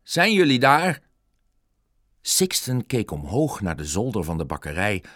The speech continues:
om te zien of iemand van de Witte Rozen zijn hoofd door het luik zou steken. "Maar waarom zijn jullie er niet?" riep Jonte,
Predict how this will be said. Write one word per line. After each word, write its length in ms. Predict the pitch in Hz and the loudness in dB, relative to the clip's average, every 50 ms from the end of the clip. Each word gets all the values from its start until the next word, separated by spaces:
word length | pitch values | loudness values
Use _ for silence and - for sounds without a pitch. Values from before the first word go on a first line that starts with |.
| _ _ - | _ _ -6
om 160 | - 135 135 | -4 -4 0
te 100 | 135 120 | 0 -2
zien 380 | 101 - 190 214 165 101 90 85 | -2 0 0 0 0 0 0 -2
of 160 | 78 - - | -4 -8 -10
iemand 440 | - 127 165 170 160 143 135 - - | -10 -6 -4 -2 -2 -2 -2 -4 -6
van 180 | - 104 98 | -6 -6 -4
de 100 | 82 85 | -4 -4
Witte 280 | 78 90 151 - - 113 | -4 -4 -4 -4 -2 -4
Rozen 680 | 90 - 87 104 127 110 90 78 73 76 90 107 117 | -2 -2 0 0 0 0 -2 -4 -4 -4 -4 -4 -4
zijn 260 | 107 107 107 110 104 | -4 -4 -2 -2 -2
hoofd 380 | 82 95 131 156 - - - - | -2 -2 -2 -2 -2 -4 -6 -8
door 140 | - 80 95 | -6 -4 -4
het 100 | 85 95 | -2 -2
luik 280 | 95 127 156 143 - | 0 -2 -2 -4 -6
zou 200 | - - 69 62 | -8 -10 -8 -6
steken. 500 | - - - 73 65 58 - - - - _ _ _ _ _ _ _ _ _ _ _ _ _ _ _ _ _ _ _ _ _ _ _ _ _ _ _ _ _ _ _ | -8 -8 -8 -8 -12 -12 -14 -18 -20 -20 _ _ _ _ _ _ _ _ _ _ _ _ _ _ _ _ _ _ _ _ _ _ _ _ _ _ _ _ _ _ _
"Maar 300 | - 160 185 196 190 190 | -8 -4 -2 0 2 4
waarom 480 | 202 196 196 180 175 214 254 294 302 269 | 4 4 4 4 4 2 4 4 4 4
zijn 280 | 208 202 180 160 156 | 4 4 4 4 4
jullie 320 | 143 139 139 131 127 120 131 | 4 4 4 4 4 2 2
er 80 | 127 | 2
niet?" 360 | 123 120 113 107 - - - _ _ _ _ _ _ | 4 2 2 2 0 -6 -12 _ _ _ _ _ _
riep 240 | _ - 90 87 - | _ -8 -8 -8 -4
Jonte, 480 | 85 92 87 87 82 73 - 85 80 | -2 -2 0 0 -2 -4 -6 -8 -8